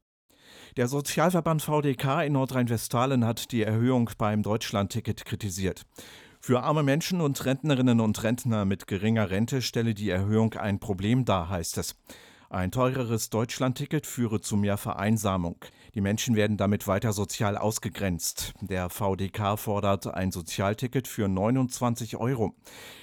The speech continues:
Die Kosten für das Deutschlandticket sollen von neunundvierzig Euro auf achtundfünfzig Euro steigen.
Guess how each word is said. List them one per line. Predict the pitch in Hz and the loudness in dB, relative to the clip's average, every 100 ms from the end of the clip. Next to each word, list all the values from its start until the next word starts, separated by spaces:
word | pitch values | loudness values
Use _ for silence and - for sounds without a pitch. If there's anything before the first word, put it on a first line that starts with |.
| - | -8
Die | 113 | -2
Kosten | 165 185 190 | 0 2 0
für | 165 151 | 2 2
das | 127 | 0
Deutschlandticket | - 117 - 151 135 156 180 - | 2 0 2 0 0 2 0 2
sollen | 131 120 113 | 2 2 2
von | 113 104 | 2 2
neunundvierzig | 104 123 151 - 127 117 117 - | 4 4 2 -2 -4 -4 -4 -2
Euro | 104 110 151 | 0 0 0
auf | - 98 - | 0 -4 -6
achtundfünfzig | - 135 139 117 110 101 - - 104 - | -10 -4 -2 0 2 0 -2 -6 -6 -4
Euro | 87 87 87 | -4 -2 -2
steigen. | - 87 82 80 | -2 -2 -2 -4